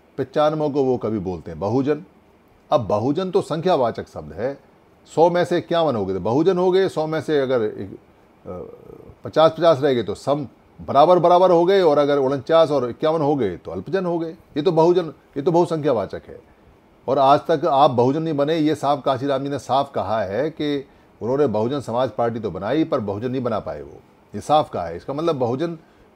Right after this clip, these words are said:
नहीं बना पा रहे हम लोग, सारे लोगों को नहीं इकट्ठा कर पा रहे। तो कुछ लोगों ने आगे बढ़ के कदम साहब काशीराम जी की बात को काटते हुए, क्योंकि काटनी जरूरी है ना, अगर सा-, साहब काशीराम जी के मिशन को फेल करना है, तो पहले उनकी बात काटो। तो उनकी बात काटते हुए कह दिया, "मूल निवासी हैं हम।"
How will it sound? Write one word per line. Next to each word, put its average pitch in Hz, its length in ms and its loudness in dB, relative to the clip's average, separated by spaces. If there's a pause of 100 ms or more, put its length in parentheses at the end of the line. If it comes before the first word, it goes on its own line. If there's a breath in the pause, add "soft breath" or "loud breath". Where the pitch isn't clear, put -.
नहीं 175 160 4
बना 147 180 2
पा 98 180 -2
रहे 90 100 -6
हम 76 160 -16
लोग, 135 280 0 (440 soft breath)
सारे 143 240 2
लोगों 120 280 2
को 143 140 -4
नहीं 147 120 -2
इकट्ठा 117 260 -6
कर 90 100 -10
पा 76 200 -18
रहे। 76 120 -20 (800)
तो 175 80 0
कुछ 143 180 0
लोगों 185 280 4
ने 185 100 2
आगे 170 280 6
बढ़ 160 140 4
के 170 160 0
कदम 160 280 0
साहब 147 260 2
काशीराम 139 420 0
जी 139 80 -6
की 143 80 -2
बात 120 260 0
को 151 100 -2
काटते 123 360 -2
हुए, 139 120 -2
क्योंकि 147 260 -6
काटनी 151 340 2
जरूरी 170 320 -2
है 202 60 0
ना, 208 100 -4
अगर 110 240 -2
सा-, 120 340 -6
साहब 143 340 -2
काशीराम 135 440 -2
जी 139 100 -6
के 151 100 -6
मिशन 123 280 -6
को 147 80 -2
फेल 139 200 -4
करना 135 260 -4
है, 143 80 -2
तो 131 80 -4
पहले 135 180 -2
उनकी 147 160 -4
बात 143 200 4
काटो। 165 320 -2 (520 soft breath)
तो 127 80 -2
उनकी 143 180 -4
बात 131 280 2
काटते 135 340 -2
हुए 147 180 -2
कह 123 140 0
दिया, 139 140 -2
"मूल 131 200 -2
निवासी 104 380 -4
हैं 85 80 -14
हम।" 73 140 -20